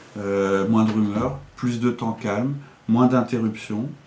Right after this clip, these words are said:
En fait, les managers vont se rendre qui-, se rendre compte qu'ils voient arriver les problèmes avant que ça explose. C'est une grosse différence avec, euh,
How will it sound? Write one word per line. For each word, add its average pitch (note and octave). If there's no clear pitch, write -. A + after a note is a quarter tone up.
En G#2
fait, B2
les A#2+
managers G#2+
vont G#2+
se -
rendre A2+
qui-, G2+
se -
rendre A2
compte B2+
qu'ils A2+
voient A#2
arriver A2+
les A2
problèmes A2
avant G#2+
que -
ça G#2
explose. A#2
C'est F#2+
une F2+
grosse F#2
différence F#2+
avec, F2
euh, F#2